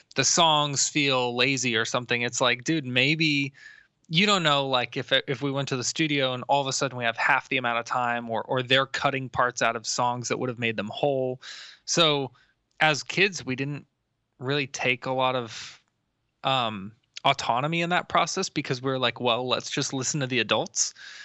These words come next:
So there were definitely times where our voices, our creative voice was drowned out. But then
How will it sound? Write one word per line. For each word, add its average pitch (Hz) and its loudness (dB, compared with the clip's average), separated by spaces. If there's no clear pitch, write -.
So - 4
there 165 4
were 160 2
definitely 160 2
times 143 0
where 135 4
our 127 4
voices, 123 0
our 127 0
creative 175 4
voice 113 -4
was 123 -6
drowned 117 0
out. 113 0
But 127 -2
then 147 0